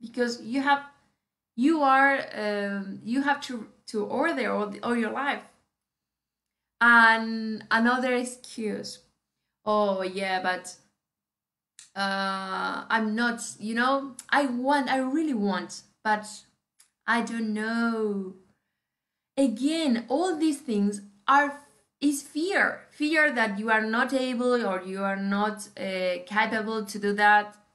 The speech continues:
And also, the, all of them is fear. So, first of all, the, the blue, the, the first thing is the decision, okay? And after that,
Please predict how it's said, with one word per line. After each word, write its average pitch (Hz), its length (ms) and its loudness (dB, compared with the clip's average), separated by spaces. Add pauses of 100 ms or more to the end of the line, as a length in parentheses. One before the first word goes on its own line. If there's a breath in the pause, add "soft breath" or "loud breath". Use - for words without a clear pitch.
(460)
And 233 160 2
also, 294 400 0 (240)
the, 262 360 0
all 277 180 2
of 285 140 0
them 247 180 0
is 247 160 -4
fear. - 500 -6
So, 202 460 -4 (720)
first 349 380 -4
of 247 100 -4
all, 180 320 -4 (300)
the, 233 260 -2
the 233 180 2
blue, 254 600 2
the, 220 220 -2
the 226 160 -4
first 403 340 2
thing 269 240 2
is 269 100 2 (140)
the 226 100 -4
decision, 202 720 -8 (600)
okay? 208 460 -6 (760)
And 240 540 4
after 370 320 2
that, 240 400 2